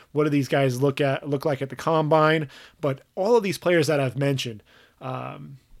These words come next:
you know, when you talk about Devin White, Devin Bush, uh, Mac Wilson,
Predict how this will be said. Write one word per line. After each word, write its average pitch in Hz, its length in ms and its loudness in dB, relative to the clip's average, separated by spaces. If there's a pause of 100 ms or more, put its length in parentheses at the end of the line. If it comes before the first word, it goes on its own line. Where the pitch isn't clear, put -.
(760)
you 156 80 -8
know, 131 80 -4
when 147 180 -6
you 139 60 -4
talk 147 240 -2
about 143 560 0 (1500)
Devin 143 360 -4
White, 143 380 0 (280)
Devin 143 360 0
Bush, 139 560 2 (540)
uh, 120 280 -6
Mac 143 340 0
Wilson, 139 640 2